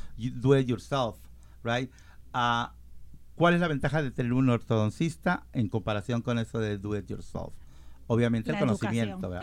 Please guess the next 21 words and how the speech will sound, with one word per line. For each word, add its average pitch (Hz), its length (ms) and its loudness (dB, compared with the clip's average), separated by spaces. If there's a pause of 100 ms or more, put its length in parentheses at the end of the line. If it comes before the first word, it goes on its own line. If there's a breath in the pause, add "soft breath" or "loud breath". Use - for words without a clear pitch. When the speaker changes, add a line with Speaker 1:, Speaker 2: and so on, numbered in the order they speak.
(220)
Speaker 1:
¿verdad? 196 280 -2
Speaker 2:
<laughs> - 0 -
La 254 160 0
educación. 226 640 -4
Nosotros 208 480 -4
estamos 247 400 0
educados 233 420 -2
para 214 340 -2
eso. 320 320 -8 (360 soft breath)
Este, 220 560 -8
en 214 160 -2
estas 214 260 -6
compañías 247 600 0
no 220 260 0
hay 214 160 -2
un 226 60 -2
profesional 220 500 -6
de 220 60 -4
la 220 100 -6
salud 208 360 -8
velándote. 202 920 -4